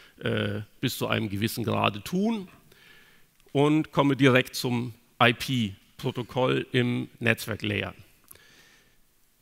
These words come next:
Der Grund dafür, dass ich so tief unten im Protokollstapel anfange und nicht gleich mit M Q T T oder coap starte, ist schlicht und ergreifend, all die Funktionen, die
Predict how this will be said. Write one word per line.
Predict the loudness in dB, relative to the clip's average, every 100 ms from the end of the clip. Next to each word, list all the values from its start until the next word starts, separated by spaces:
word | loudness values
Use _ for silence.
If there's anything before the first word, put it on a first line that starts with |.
| 2
Der | 2
Grund | 6 4 6
dafür, | 4 6 6
dass | 6 6
ich | -2 -4 -12 -18 _ _ _ _ -8
so | -4 -2
tief | -2 -2
unten | -2 -2 0
im | -2
Protokollstapel | -4 -8 -6 -4 -2 -2 -2 -2 2
anfange | 2 2 2 2 2
und | -2 -2
nicht | -4 0
gleich | 0 0
mit | -2 -2
M | -2 -2
Q | -4 -10
T | -8 -10
T | -6 -2 0
oder | 0 0
coap | -2 -4 -2 0 -2 -6 -20 -16
starte, | -8 -2 -2 -2 -6 -10 -14 _ -4
ist | -4 -4 -10 -10
schlicht | -2 -2
und | 0 -2
ergreifend, | -2 0 0 -2 -6 -10 -12 0
all | 4
die | 4
Funktionen, | 2 -6 -6 -4 -2 -2 -4 -10 -20 -20 -20 -20 -6
die | -2 0 -2